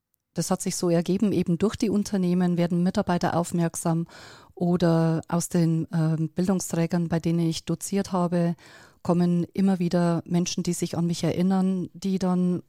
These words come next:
das tatsächlich am Telefon so formulieren: „Ich hab da eine Herausforderung“, und die haben das bei mir auch gelernt. Dieses Wort Problem gibt's bei mir im Wortschatz so gut wie gar nicht.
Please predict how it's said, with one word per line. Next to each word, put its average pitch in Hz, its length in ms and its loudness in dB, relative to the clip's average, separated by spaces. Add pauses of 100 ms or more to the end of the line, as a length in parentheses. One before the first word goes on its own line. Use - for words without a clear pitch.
das 196 360 -4
tatsächlich 226 460 -2
am 190 120 0
Telefon 208 420 0
so 196 100 -2
formulieren: 185 680 2 (1500)
„Ich - 140 -6
hab 214 160 0
da 226 80 4
eine 214 100 6
Herausforderung“, 185 1120 2 (120)
und 185 300 0
die 170 100 4
haben 196 120 2
das 190 120 -2
bei 170 120 0
mir 175 200 2
auch 170 120 -2
gelernt. 175 600 0 (120)
Dieses 180 300 0
Wort 185 200 0
Problem 190 640 0 (180)
gibt's - 380 -6
bei 175 140 2
mir 175 220 2
im 170 160 2
Wortschatz - 400 -4
so 165 140 0
gut - 320 -4
wie 180 80 0
gar 160 220 2
nicht. 208 340 -2